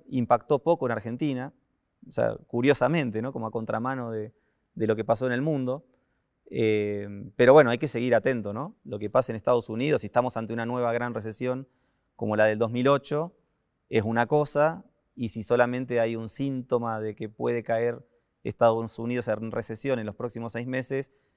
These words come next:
pero una leve recesión en esta lucha contra la inflación, el escenario es otro. Yo no veo hoy una crisis contundente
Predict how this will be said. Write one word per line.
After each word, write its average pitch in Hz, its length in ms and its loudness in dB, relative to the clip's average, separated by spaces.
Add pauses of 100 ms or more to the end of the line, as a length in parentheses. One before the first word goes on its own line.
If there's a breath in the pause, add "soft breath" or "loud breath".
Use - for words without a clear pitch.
(140)
pero 110 180 4
una 120 160 4
leve 127 240 4
recesión 113 580 0
en 110 60 -6
esta 110 200 0
lucha 123 400 -4
contra 117 300 -4
la 117 80 -6
inflación, 147 580 -4 (420)
el 104 140 -2
escenario 113 320 0
es - 100 -6
otro. 120 280 4
Yo 131 160 0
no 156 140 2
veo 151 260 4
hoy 160 380 2 (560)
una 113 720 0
crisis 135 680 -4
contundente 110 920 0